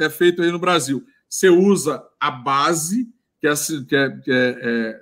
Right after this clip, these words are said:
são essas gramas bermudas, tá?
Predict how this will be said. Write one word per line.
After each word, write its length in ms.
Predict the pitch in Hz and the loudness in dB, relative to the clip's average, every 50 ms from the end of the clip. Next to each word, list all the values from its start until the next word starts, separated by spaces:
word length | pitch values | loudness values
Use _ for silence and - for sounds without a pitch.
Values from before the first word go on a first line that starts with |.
| _ | _
são 440 | - - - 131 131 131 135 131 131 - | -8 -6 -2 0 0 2 2 0 0 -2
essas 280 | 131 127 - 139 127 | -4 -4 -4 -4 -2
gramas 300 | 123 135 139 139 139 127 | 0 0 0 0 -2 -2
bermudas, 920 | 117 127 156 143 131 131 127 127 131 143 147 165 196 202 202 - - - _ _ _ _ - | 0 2 2 2 2 2 0 2 0 0 2 2 2 2 0 -2 -8 -10 _ _ _ _ -6
tá? 340 | - 131 139 151 165 - - | 0 2 2 2 2 -2 -6